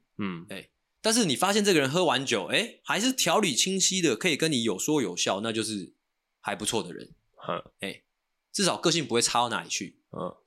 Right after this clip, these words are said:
Speaker 2: 啊，我们最忌讳的就是哪一种人，你知道吗？
Speaker 1: 嗯。
Speaker 2: 最，最，最忌讳的就是喝完酒之后开始跟你掏心掏肺的那种人。那种人怎么样？一样，好不好？<laughs> 吐他口水，鞭他。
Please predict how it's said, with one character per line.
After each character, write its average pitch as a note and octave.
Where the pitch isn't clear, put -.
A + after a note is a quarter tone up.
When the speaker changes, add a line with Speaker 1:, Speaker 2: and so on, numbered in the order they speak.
Speaker 2:
啊， G3
我 D#3
们 B2+
最 G3
忌 F#3+
讳 F3
的 B2
就 A#2
是 C#3
哪 G2+
一 A2
种 G2+
人， F2
你 E2+
知 F2+
道 F#2
吗？ F2+
Speaker 1:
嗯。 G2+
Speaker 2:
最， A3+
最， G#3
最 G3+
忌 G3
讳 F3
的 C3+
就 C#3+
是 D3+
喝 F3
完 B2
酒 G2+
之 G#2
后 G#2+
开 D#3+
始 A#2+
跟 C3+
你 G#2+
掏 C3+
心 C3
掏 B2
肺 A2
的 E2
那 F#2+
种 E2+
人。 -
那 D#3
种 C3
人 A#2+
怎 G#2
么 G#2+
样？ A2
一 A2+
样， A#2+
好 F#2+
不 A2
好？ G#2
<laughs> -
吐 D3+
他 D3
口 C3
水， A2+
鞭 C3
他。 B2